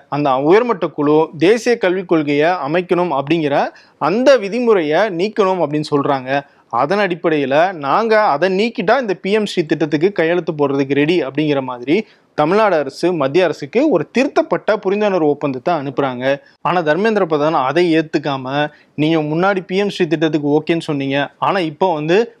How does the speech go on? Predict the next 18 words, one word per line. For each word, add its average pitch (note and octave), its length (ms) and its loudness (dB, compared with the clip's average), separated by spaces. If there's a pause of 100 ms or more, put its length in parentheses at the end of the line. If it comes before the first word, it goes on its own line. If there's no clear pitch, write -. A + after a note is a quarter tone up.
மாட்டேன்னு F3 420 0 (100)
சொல்றீங்க, C#3 440 -2 (220)
நீங்க D#3+ 240 0
ஏத்துக்கிட்டு F#3+ 460 0
தான் F3 260 2
ஆகணும்னு" D3+ 200 -4
சொல்லி C#3+ 460 -2 (100)
அந்த D3 240 -2
கட்டாயத்தை D#3 560 -2
கொடுக்குறாரு. C#3 640 -2 (220)
கட்டாயத்தை E3+ 500 -2
எப்படி F3 200 -2
கொடுக்குறாருன்னா, C#3+ 680 0 (320)
சமகிரகா A3+ 600 2
சிக்ஷா F#3+ 420 -2
அப்படிங்கிற E3 260 -2
அந்த F3+ 380 0
கல்வி F#3 340 -2